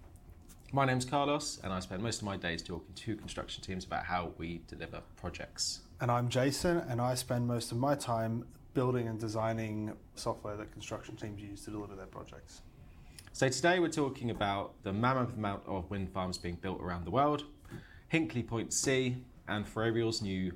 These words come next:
Speaker 1: metaverse, which they've named Infoverse.
Speaker 2: Can't wait.
Speaker 1: First up, wind farms. Now, everyone knows there's a big push for renewables. Um, it's hard to miss that. But to give a little bit of context around the scale, 'cause I don't know much about wind farms, so I just wanted to know,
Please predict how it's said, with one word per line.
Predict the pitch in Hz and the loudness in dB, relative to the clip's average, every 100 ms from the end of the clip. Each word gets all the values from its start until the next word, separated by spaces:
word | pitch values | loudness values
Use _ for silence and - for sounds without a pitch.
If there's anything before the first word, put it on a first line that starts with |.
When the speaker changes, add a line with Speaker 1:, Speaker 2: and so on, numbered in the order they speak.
| - | 0
Speaker 1:
metaverse, | 117 113 104 123 135 - | 0 0 0 2 2 0
which | 92 - | -6 -4
they've | 92 - | -2 -2
named | 90 85 85 - - | -4 -4 -8 -10 -12
Infoverse. | - - - - - - - | -12 -12 -12 -6 -4 -4 -2
Speaker 2:
Can't | 120 107 | -2 -2
wait. | 110 107 - - - - - - - - | -4 -6 -8 -14 -16 -16 -20 -20 -18 -8
Speaker 1:
First | - 151 143 123 | 4 4 6 2
up, | 120 - | 2 -2
wind | 110 113 - | 0 0 2
farms. | 95 82 71 - - - - | 0 0 -2 -2 -2 -6 0
Now, | 120 104 92 - - - | 2 2 0 -8 -20 0
everyone | - 127 131 117 | 4 4 4 2
knows | 107 101 | 2 0
there's | 90 | -2
a | 87 | -4
big | 90 - | -6 -6
push | 95 | -6
for | - 95 | -4 -4
renewables. | 90 92 87 - - - - - - - | -2 -4 -6 -10 -10 -10 -10 -18 -14 -6
Um, | 82 82 82 | -6 -6 -10
it's | - | -6
hard | 82 85 | -6 -6
to | 76 | -8
miss | - - | -6 -4
that. | 78 73 - | -4 -4 -4
But | 98 95 - - - | -2 -2 -4 -18 -16
to | - | -4
give | - 135 | 0 2
a | |
little | 135 127 143 143 | 4 2 2 2
bit | 135 | 2
of | 123 | 2
context | 117 98 95 - 92 | -2 -2 -4 -4 -2
around | 92 87 | -2 -2
the | |
scale, | 82 - 90 85 71 85 | -4 -2 0 -2 -4 -10
'cause | - | -6
I | 92 | -2
don't | 98 92 87 | 0 -2 -4
know | 90 | -4
much | 92 107 - | -4 -4 -2
about | 104 92 | -2 -2
wind | 107 104 | -2 0
farms, | 117 120 101 | 0 0 -2
so | |
I | 92 | -4
just | 92 | -4
wanted | 92 87 | -4 -6
to | - | -6
know, | 85 87 | -4 -4